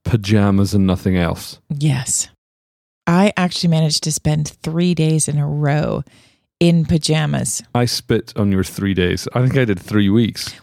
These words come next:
Speaker 2: Well, somebody had to go get food, darling, and things like that. So three days is fairly impressive.
Speaker 1: Yeah, three days was great.
Speaker 2: <sighs>
Speaker 1: I forgot how to shower.
Speaker 2: Uh, yeah, I noticed.
Speaker 1: I just,
Speaker 2: <laughs>
Speaker 1: I literally just lived in pajamas
Speaker 2: It's true.
Speaker 1: and ate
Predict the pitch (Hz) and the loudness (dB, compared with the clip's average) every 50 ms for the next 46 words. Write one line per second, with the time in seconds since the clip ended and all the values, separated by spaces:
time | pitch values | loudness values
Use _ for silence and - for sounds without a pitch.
0 | _ - 196 196 - 233 220 233 240 220 233 214 - - 196 190 175 - 170 - | _ 0 0 2 2 2 2 2 2 2 2 0 0 0 0 0 2 0 -2 -2
1 | - - - - - 160 151 147 143 135 120 147 135 - 139 135 120 - - 135 | -4 -12 -10 -2 0 2 4 4 2 0 -2 -4 -4 -2 0 0 0 0 -2 -2
2 | - 139 156 147 - 143 147 147 - 135 139 - - 135 135 - - - - - | 0 -2 -2 -2 -2 -2 -2 0 -2 -2 -4 -2 -4 -4 -2 -2 -4 -4 0 0
3 | 170 165 - - 202 220 240 208 190 170 160 143 143 143 - - - - 160 147 | 0 0 0 -2 0 0 2 4 4 4 2 2 0 -2 -4 -4 -2 -2 0 0
4 | 147 143 139 - 143 147 - - - - - - - - - - - _ _ _ | 0 0 -2 -4 -6 -4 -2 -2 -2 -2 -4 -6 -6 -8 -10 -12 -20 _ _ _
5 | _ 185 170 196 156 135 - - 208 202 185 214 214 165 147 110 95 - - _ | _ 0 2 2 2 0 0 0 0 2 2 2 2 4 2 0 0 0 -8 _
6 | - 123 147 165 139 98 - - - - - - 180 160 147 143 135 151 190 190 | -2 0 2 2 2 0 -4 -8 -14 -12 -6 -4 -2 -2 -2 -2 0 0 0 0
7 | - 240 220 208 170 147 131 113 117 - - - 127 117 127 120 101 90 87 - | 0 0 2 2 2 2 2 0 0 -2 -2 0 0 2 2 2 2 0 -2 -6
8 | - _ - 175 156 151 151 147 151 156 151 151 151 147 147 143 - - - 131 | -12 _ -4 -2 0 0 0 0 0 0 -2 -2 -2 -4 -6 -6 -10 -8 -2 0
9 | 131 135 143 - - - - 226 - - - - - - 190 - - - 131 131 | 0 2 2 0 2 2 0 0 2 0 -2 0 0 -2 -2 0 0 0 2 2
10 | 135 135 135 147 156 151 - 143 139 131 120 127 113 127 117 117 104 - - 110 | 2 2 2 2 0 0 0 0 0 0 0 -2 0 2 2 0 2 2 0 0
11 | 101 - 98 95 107 104 95 95 92 92 87 87 - - - _ _ _ _ _ | 0 0 -2 0 2 2 2 2 2 0 0 -2 -6 -14 -20 _ _ _ _ _
12 | _ - 147 - - - - 151 143 147 143 - 127 117 113 - - 123 117 117 | _ -6 -6 -6 -6 -4 -4 -4 -2 -4 -2 0 0 0 0 0 0 0 2 2
13 | 117 113 - - - | 0 0 -4 -10 -14